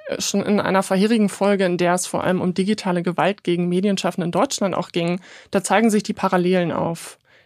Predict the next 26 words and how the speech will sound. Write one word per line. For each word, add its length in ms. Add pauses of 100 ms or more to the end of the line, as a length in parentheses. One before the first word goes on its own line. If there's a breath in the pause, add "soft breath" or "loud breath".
Diese 180
Desinformation, 1200
aber 140
auch 200
Hassrede 440
im 80
Netz, 260
das 180
wird 120
oft 240
klein 260
geredet. 580
Da 120
wird 180
einem 200
Medienschaffenden 680
erstmal 300
entgegengeworfen, 680
„Naja, 200
das 160
ist 140
ein 60
unschöner 420
Teil 220
deines 280
Jobs, 380